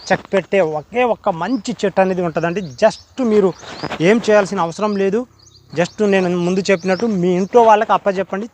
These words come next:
చాలు ఇక, ఓకేనా? So మరి ఆ చెట్టు ఏంటి, ఆ చెట్టుని యూజ్ చేస్తూ మనం ఇంకొక చెట్టుని ఎలా యూజ్ చేయాలి, ఆ ప్రాసెస్ ఏంటి అనేసి అన్నీ వివరంగా చెప్తాను. అన్నీ వస్తుందండి మీకు,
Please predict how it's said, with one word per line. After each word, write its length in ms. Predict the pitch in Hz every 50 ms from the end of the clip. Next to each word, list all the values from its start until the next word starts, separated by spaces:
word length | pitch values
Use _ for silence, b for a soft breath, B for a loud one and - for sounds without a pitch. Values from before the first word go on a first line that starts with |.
| - 175
చాలు 160 | 156 139 131
ఇక, 120 | 127 123 127 - _ _ _ - - _ _ - 160
ఓకేనా? 240 | 151 165 190 226 233 - B B B B -
So 80 | 196 180
మరి 280 | 190 185 180 175 170 - 165
ఆ 80 | 165 151 - 185
చెట్టు 240 | 185 170 - 233
ఏంటి, 380 | 214 196 185 160 196 196 202 - - _ _ _ _ _ _ _ _ - -
ఆ 80 | 156 143 - -
చెట్టుని 260 | 190 180 - 233 226
యూజ్ 340 | 196 170 196 220 226 - -
చేస్తూ 240 | 214 208 - - 233
మనం 140 | 208 196 185
ఇంకొక 460 | 160 170 190 214 233 - 254 190 220
చెట్టుని 360 | 220 185 - 214 226 233 202
ఎలా 220 | 160 160 185 220 233
యూజ్ 340 | 226 208 208 185 - -
చేయాలి, 300 | 185 185 185 185 196 220
ఆ 140 | 180 151 156
ప్రాసెస్ 540 | 139 - - 156 170 202 208 190 - - 151
ఏంటి 300 | 165 185 185 165 202 208
అనేసి 340 | 175 165 175 165 - 240 233 B B B B B B -
అన్నీ 220 | 151 165 175 196
వివరంగా 340 | 190 170 170 175 180 180 190
చెప్తాను. 440 | 170 175 170 _ - 185 185 220 233 B B B B B B
అన్నీ 280 | 151 190 233 254 277 285
వస్తుందండి 460 | 262 233 - 240 196 208 196 165 160
మీకు, 460 | 160 165 190 196 175 196 190 175